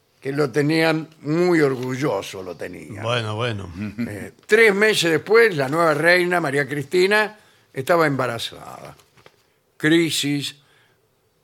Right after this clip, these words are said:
Speaker 1: agitación general en las filas de los partidarios de Carlos María, y se pusieron a rezar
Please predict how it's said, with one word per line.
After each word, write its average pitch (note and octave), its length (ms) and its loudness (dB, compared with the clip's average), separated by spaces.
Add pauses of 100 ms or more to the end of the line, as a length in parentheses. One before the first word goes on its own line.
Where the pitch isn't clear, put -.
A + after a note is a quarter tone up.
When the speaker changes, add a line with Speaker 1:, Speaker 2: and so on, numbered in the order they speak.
Speaker 1:
agitación C3 580 -2
general C3+ 460 0
en B2+ 100 -6
las A#2+ 160 -8
filas B2+ 300 -2
de A2+ 80 -4
los A2 100 -6
partidarios A#2 640 -4
de G#2+ 60 -10
Carlos A#2+ 260 -6
María, F3 680 -2 (680)
y F3+ 120 -10
se A3+ 160 2
pusieron A#3+ 600 0
a G#3 80 2
rezar F#3+ 640 4